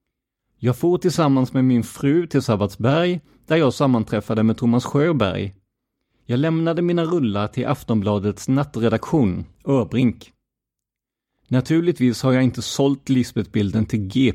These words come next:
P. Bilden har överhuvudtaget aldrig honorerats." Hela Aftonbladet ljuger.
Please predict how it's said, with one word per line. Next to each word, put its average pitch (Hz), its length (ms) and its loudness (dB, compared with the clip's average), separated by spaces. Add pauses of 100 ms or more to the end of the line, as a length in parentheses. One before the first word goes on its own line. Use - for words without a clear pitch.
P. 113 300 -2 (500)
Bilden 156 520 0
har 139 120 2
överhuvudtaget 131 840 0
aldrig 117 360 -2
honorerats." 113 1120 0 (1800)
Hela 131 440 2
Aftonbladet 117 680 0
ljuger. 104 600 -2